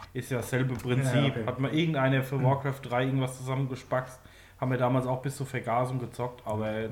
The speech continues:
Speaker 1: das ist auch wieder mal ein extra Thema für sich.
Speaker 2: Ja.
Speaker 1: Aber schon interessant, wie sich das alles entwickelt.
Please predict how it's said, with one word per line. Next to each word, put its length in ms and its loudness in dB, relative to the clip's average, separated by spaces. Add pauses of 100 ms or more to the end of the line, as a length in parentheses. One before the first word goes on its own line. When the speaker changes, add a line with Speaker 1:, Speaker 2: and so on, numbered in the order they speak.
(100)
Speaker 1:
das 160 -12
ist 160 -12
auch 140 -4
wieder 140 -4
mal 120 -2
ein 60 -4
extra 320 -8
Thema 280 -6
für 120 -10
sich. 260 -10 (260)
Speaker 2:
Ja. 60 -8 (640)
Speaker 1:
Aber 120 2
schon 180 0
interessant, 460 -2
wie 80 -2
sich 100 -8
das 120 -12
alles 280 0
entwickelt. 500 -8